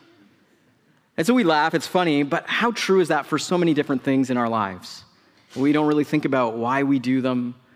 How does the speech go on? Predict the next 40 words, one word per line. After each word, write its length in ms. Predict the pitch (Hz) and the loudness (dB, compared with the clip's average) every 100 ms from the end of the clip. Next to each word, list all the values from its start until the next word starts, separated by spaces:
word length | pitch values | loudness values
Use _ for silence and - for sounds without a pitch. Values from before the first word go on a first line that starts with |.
| _ | _
the 80 | 120 | -4
different 240 | 123 135 135 | 0 0 -2
actions 380 | 131 - 135 | -4 -2 -2
that 80 | 131 | 0
we 120 | 127 | -4
take 380 | 123 131 120 - | -4 -4 -6 -10
part 260 | - 127 117 | -6 -4 -2
in. 140 | 101 | -2
And 120 | 107 | -2
I 100 | 143 | 0
actually 280 | 170 190 - | 0 -2 -2
would 160 | 160 131 | -2 -2
say 220 | - 143 | -2 0
that 120 | 139 | 0
that's 200 | 156 156 165 | -4 -4 -2
often 380 | 156 - 165 | -2 0 0
very 220 | 143 151 143 | 2 0 0
true 580 | - 185 170 147 135 - - - _ _ _ - | -2 2 4 4 0 -6 -20 -20 _ _ _ -14
for 100 | 123 | -12
the 80 | |
communion 320 | 127 147 147 117 | -2 0 0 0
table. 420 | 101 92 80 101 _ _ _ _ _ _ _ _ | -6 -10 -12 -16 _ _ _ _ _ _ _ _
We 240 | - - 147 | -14 -4 -2
don't 160 | 180 | 0
really 220 | 165 165 143 | 0 0 -2
think 260 | - 165 | -4 -4
about 240 | 139 131 113 | -2 -2 -2
the 80 | |
why. 360 | 113 127 131 117 | -2 0 2 2
It's 200 | 113 113 | -2 -4
just 160 | 175 - | -8 -4
sort 160 | 139 | -2
of 100 | 123 | -2
something 360 | - 135 127 127 | -4 -4 -2 -2
that 120 | 123 | -2
we 120 | 110 | -4
do. 260 | 113 135 113 | -2 0 2
And 60 | |
now 160 | 147 151 | 2 2
there's 260 | 156 160 | 0 0